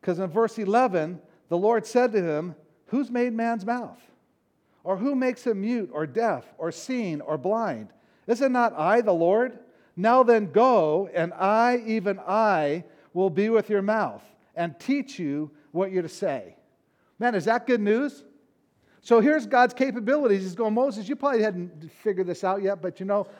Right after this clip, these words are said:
I'm like the creator of the universe. I created you. And, and so I actually could do some stuff with your vocabulary, with your language."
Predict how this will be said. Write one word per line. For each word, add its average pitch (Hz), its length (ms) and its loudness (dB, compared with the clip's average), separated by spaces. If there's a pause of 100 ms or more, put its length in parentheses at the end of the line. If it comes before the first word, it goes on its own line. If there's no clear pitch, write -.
(100)
I'm 202 160 -2
like 220 180 -2
the 160 100 -4
creator 180 460 -2
of 185 140 -6
the 156 60 -8
universe. 170 520 -6 (1900)
I 151 120 -4
created 170 520 -2
you. 190 440 -4 (1400)
And, 170 180 -8
and 185 140 -4
so 185 160 0
I 175 160 2
actually 208 400 2
could 156 480 -6 (600)
do 214 160 -2
some 185 260 -6
stuff - 400 -4
with 165 240 -6
your 156 140 -4
vocabulary, 139 960 -6 (840)
with 131 220 -10
your 139 100 -6
language." 131 640 -6